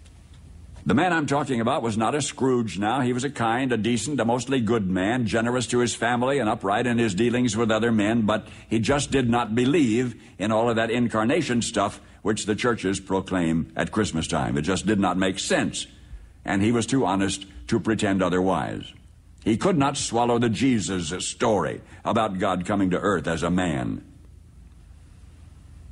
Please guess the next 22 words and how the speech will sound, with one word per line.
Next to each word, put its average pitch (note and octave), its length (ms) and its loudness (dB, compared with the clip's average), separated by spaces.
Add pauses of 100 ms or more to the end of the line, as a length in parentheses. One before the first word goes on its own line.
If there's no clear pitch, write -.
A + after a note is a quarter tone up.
He D2+ 120 0
told A#2 240 2
his G2+ 180 0
wife, G#2+ 300 0
"I'm E2+ 100 -4
truly G#2 340 -2
sorry G#2+ 460 0
to E2 140 -4
distress D2 520 -2
you, A2 140 0
but D#2 160 -2
I'm C#2+ 160 0
just D2+ 260 -2
not F#2+ 280 -2
going E2+ 260 2
with C3+ 180 0
you C#3 80 -2
to A#2 100 0
church D3 380 -2
this G2 160 -2
Christmas G2 400 -2
Eve." G2+ 320 2